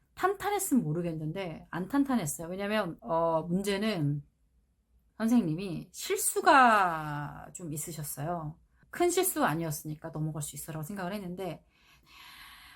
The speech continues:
저도 경계성이라고 하면은 이제 그 질병 분류 코드가 D가 나와야 되는데 수납 창고에서 보니까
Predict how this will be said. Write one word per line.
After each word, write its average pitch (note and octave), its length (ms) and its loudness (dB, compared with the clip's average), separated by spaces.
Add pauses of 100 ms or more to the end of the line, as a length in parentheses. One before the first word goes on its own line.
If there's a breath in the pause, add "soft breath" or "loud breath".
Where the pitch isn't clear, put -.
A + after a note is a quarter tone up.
(420 loud breath)
저도 G3 680 2 (540)
경계성이라고 A#3+ 760 6
하면은 C4+ 360 4
이제 E3 280 -6 (640)
그 D#3+ 460 -10
질병 C4 400 4
분류 A3 300 6
코드가 - 380 -8
D가 A3 880 6 (120)
나와야 E3+ 400 -2
되는데 D#3+ 600 -2 (460 loud breath)
수납 G#4 360 2
창고에서 E4+ 480 0
보니까 F#3+ 720 0